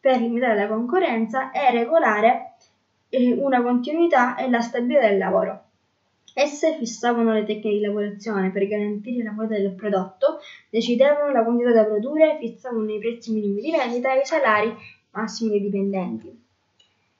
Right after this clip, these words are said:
Le corporazioni svolgevano anche funzioni di mutuo soccorso, per esempio accordavano aiuti finanziari agli associati, concedevano sussidi alle loro vedove e agli, agli orfani. Bisognava ricordare che però non tutti gli artigiani facevano parte di una corporazione, molti di essi erano liberi artigiani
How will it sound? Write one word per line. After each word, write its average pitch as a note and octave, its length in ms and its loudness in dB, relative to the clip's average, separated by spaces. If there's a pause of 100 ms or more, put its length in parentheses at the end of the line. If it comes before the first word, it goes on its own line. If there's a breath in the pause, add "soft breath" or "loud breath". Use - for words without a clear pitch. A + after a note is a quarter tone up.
(100)
Le A#3+ 140 -4
corporazioni C#4+ 760 2
svolgevano A3 640 0
anche G3+ 320 -2
funzioni A3 420 -4
di A3 80 0
mutuo A#3 320 -4
soccorso, G#3 600 -10
per A3+ 120 -4
esempio A3+ 500 -2
accordavano G#3+ 560 -2
aiuti A3+ 400 -4
finanziari G3+ 640 -6
agli G3+ 220 -2
associati, G3+ 720 -8 (280 loud breath)
concedevano G#3 640 -2
sussidi C#4+ 400 -6
alle G#3 160 -2
loro G#3 240 2
vedove D#4 320 0
e A#3+ 60 2
agli, G3+ 160 2 (220)
agli G3+ 180 -2
orfani. F#3 400 -6 (720 soft breath)
Bisognava B3+ 480 4
ricordare G#3+ 500 4
che G3+ 120 -4
però G#3+ 260 2
non G3+ 180 0
tutti G3+ 240 -8
gli G3+ 100 0
artigiani G3+ 560 -8
facevano G#3+ 360 -12
parte G#3+ 320 -2
di G3+ 80 -10
una F#3+ 160 -6
corporazione, G3 800 -4
molti G#3 360 -8
di G#3 140 -2
essi G#3 340 -4
erano G3 220 -4
liberi G#3 300 -2
artigiani G3+ 640 -6